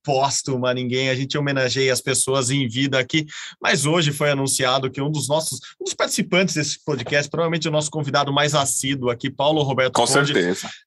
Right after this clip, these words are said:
Speaker 1: Paulo Roberto Conde deixou a, a, a, o Grupo Globo, é, pra trabalhar nada mais, nada menos do que no Comitê Olímpico do Brasil. O Paulo Conde vai ser diretor de comunicação do cob.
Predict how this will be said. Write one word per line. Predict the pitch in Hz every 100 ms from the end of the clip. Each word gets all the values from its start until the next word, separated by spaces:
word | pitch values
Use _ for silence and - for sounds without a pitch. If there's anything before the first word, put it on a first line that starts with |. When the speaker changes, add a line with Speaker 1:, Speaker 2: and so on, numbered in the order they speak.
| _ -
Speaker 1:
Paulo | 453 190
Roberto | 165 151 147
Conde | 143 139
deixou | 127 151 139 - - 135 135 127
a, | 123
a, | 110 117 117 90 113
a, | 131
o | 143
Grupo | 120 151 160 151 135
Globo, | 117 123 139 147 147 143 - - _
é, | 127 127 123 120 120
pra | 180
trabalhar | 185 185 180 170 180
nada | 175 185 180
mais, | 165 160 156
nada | 156 147
menos | 143 143 139
do | 135
que | 135
no | 139 131
Comitê | 143 131 127 127
Olímpico | 123 120 110 135
do | 113 113 139 160
Brasil. | 139 123 110 131
O | 127
Paulo | 143 135
Conde | 135
vai | 123 123
ser | 135 120
diretor | 135 139 135 - - 139 143 127
de | 120
comunicação | 117 127 123 120 123 120 - 120
do | 120 113
cob. | 113 117 117 120